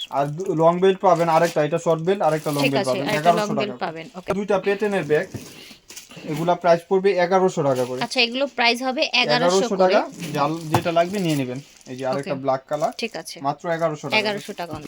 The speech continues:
Speaker 1: বারোশো টাকা করে, only বারোশো টাকা। যার যে কালারটা লাগবে, অনেক সুন্দর ব্যাগ, এগুলা মন মতন ইউজ করতে পারবেন। দুই তিনশো পিস আসছে, যার যেটা লাগবে কালার নিয়ে নেবেন।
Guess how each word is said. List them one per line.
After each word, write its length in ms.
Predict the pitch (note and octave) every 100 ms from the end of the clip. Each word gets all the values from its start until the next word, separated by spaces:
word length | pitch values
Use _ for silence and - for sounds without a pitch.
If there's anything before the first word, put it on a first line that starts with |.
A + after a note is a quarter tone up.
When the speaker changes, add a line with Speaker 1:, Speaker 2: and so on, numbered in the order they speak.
| -
Speaker 1:
বারোশো 520 | D3 D3+ F3 G3 F#3+
টাকা 200 | E3 D3
করে, 220 | C#3 C3+
only 300 | C#3 D#3+ F3+
বারোশো 420 | E3 D#3+ F#3+ G3
টাকা। 240 | F#3 F#3+ A3
যার 280 | D#3+ D3+
যে 120 | D#3 F3
কালারটা 360 | F3 E3 E3
লাগবে, 280 | F3 F#3 A3+
অনেক 420 | E3+ D#3 E3+ F#3+
সুন্দর 280 | - F3+ C#3+
ব্যাগ, 200 | C3+ C3
এগুলা 260 | D3 D#3+ E3
মন 200 | E3 F3
মতন 240 | F3+ F#3
ইউজ 180 | E3 D#3+
করতে 200 | E3+ E3+
পারবেন। 320 | E3+ F3+ C4 C#4 _ _ _ D3
দুই 140 | D#3
তিনশো 320 | E3+ G3+ G3
পিস 200 | F3+ F3
আসছে, 320 | F#3 F3+ - A#3+
যার 280 | E3 D3+
যেটা 260 | D3+ F3 F3+
লাগবে 280 | E3+ F#3 G#3
কালার 280 | - D#3+ F#3+
নিয়ে 180 | E3
নেবেন। 240 | C#3+ B2+